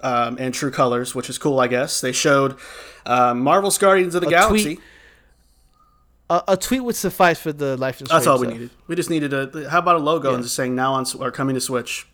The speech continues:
Speaker 1: Ha-, that's all we needed. Um,
Speaker 2: Yeah, yeah.
Speaker 1: Guardians of the Galaxy gets announced. We're like, "Oh, interesting. Oh, it looks kinda, looks kind of all right."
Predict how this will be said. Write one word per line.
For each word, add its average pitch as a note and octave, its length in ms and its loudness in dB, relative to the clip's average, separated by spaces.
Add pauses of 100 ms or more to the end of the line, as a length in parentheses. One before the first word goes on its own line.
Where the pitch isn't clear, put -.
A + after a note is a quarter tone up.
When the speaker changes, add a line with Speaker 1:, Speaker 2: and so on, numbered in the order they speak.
Speaker 1:
Ha-, B2+ 120 -6
that's C#3+ 200 -6
all D#3+ 100 4
we C3+ 60 0
needed. C3 220 -4 (640)
Um, B2+ 600 2
Speaker 2:
Yeah, D3+ 80 -14
yeah. B2+ 260 -4
Speaker 1:
Guardians G3 340 2
of A3 60 -2
the G3 60 0
Galaxy F3 640 0 (600)
gets E3+ 180 -4
announced. B2+ 580 -4 (760)
We're C#3 100 -4
like, C#3+ 220 -2
"Oh, F#3 240 -6 (580)
interesting. - 480 -12 (400)
Oh, F#3+ 180 -4
it - 40 -8
looks G3+ 180 -6
kinda, E4+ 280 -4 (220)
looks D4 140 -12
kind F#4 160 0
of E4+ 60 -2
all F#4 120 2
right." G4 300 0